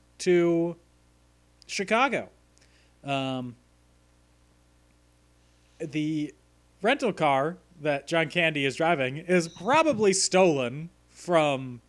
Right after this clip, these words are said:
Steve Martin. Uh, and the, the two of them, they're arguing basically throughout this whole trip.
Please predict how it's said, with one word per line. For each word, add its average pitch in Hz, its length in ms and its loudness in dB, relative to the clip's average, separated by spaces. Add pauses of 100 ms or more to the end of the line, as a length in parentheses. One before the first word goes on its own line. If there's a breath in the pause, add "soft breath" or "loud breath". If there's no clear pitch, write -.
(760)
Steve 156 320 0
Martin. 117 440 -4 (640 soft breath)
Uh, 104 320 -8
and 120 180 -10
the, 120 200 -10
the 123 120 -8
two 170 180 -2
of 147 80 0
them, 143 140 0
they're 170 160 2
arguing 147 520 2
basically 127 420 -6
throughout 117 260 -6
this 113 140 -12
whole 113 180 -10
trip. - 420 -12